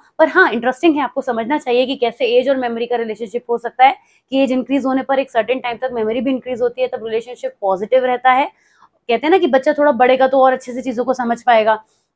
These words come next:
और फिर जब उम्र बढ़, घ-, हमारी और बढ़ती है लेकिन हमारी मेमोरी जो है वो डिके होने लगती है, तो वहां पर नेगेटिव कोरिलेशनशिप हो जाता है। तो इस तरीके से हम ये एग्जांपल ले सकते हैं। जीरो कोरिलेशनशिप कब होता है? जब दोनों वेरिएबल्स का आपस में कोई लेना देना नहीं होता, मतलब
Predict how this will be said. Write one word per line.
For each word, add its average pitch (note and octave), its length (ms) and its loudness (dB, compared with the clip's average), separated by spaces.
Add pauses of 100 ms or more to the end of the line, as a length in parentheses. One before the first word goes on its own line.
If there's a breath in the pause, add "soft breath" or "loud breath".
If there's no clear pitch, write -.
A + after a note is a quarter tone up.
और C4+ 140 2
फिर D#4+ 220 -2
जब C4+ 200 -2
उम्र C#4+ 220 0
बढ़, B3 260 0
घ-, A3 340 -8
हमारी A#3+ 300 -2
और B3 220 0
बढ़ती A3 380 -2
है C#4+ 100 2
लेकिन D4 220 -2
हमारी C#4 200 0
मेमोरी A3 360 -2
जो A#3+ 120 -8
है B3+ 40 -10
वो E4 60 -4
डिके G3+ 260 -6
होने F3 200 -2
लगती F3 220 -10
है, A#3+ 40 -6
तो C#4+ 100 -6
वहां A#3+ 260 -2
पर E4 80 -2
नेगेटिव G3+ 480 -2
कोरिलेशनशिप F#3 580 -8
हो F3 40 -6
जाता E3 220 -10
है। D#3+ 80 -12 (320)
तो E4+ 80 2
इस E4+ 100 0
तरीके D4+ 300 -4
से C#4+ 60 -2
हम D4 100 0
ये D4 80 0
एग्जांपल G3 380 -2
ले F#3 140 -4
सकते F#3+ 280 -10
हैं। F3 80 -12 (280 soft breath)
जीरो C4+ 360 2
कोरिलेशनशिप D#4 800 -2
कब C4+ 160 0
होता A#3 240 0
है? C4+ 240 -4 (300 soft breath)
जब D#4 160 2
दोनों C4+ 600 2
वेरिएबल्स B3 540 2
का C#4 120 -2
आपस B3+ 440 -6
में B3+ 120 -4
कोई B3 180 -2
लेना G#3 240 -2
देना G3 260 -2
नहीं G3+ 180 0
होता, E3+ 280 -6
मतलब G#3 320 -6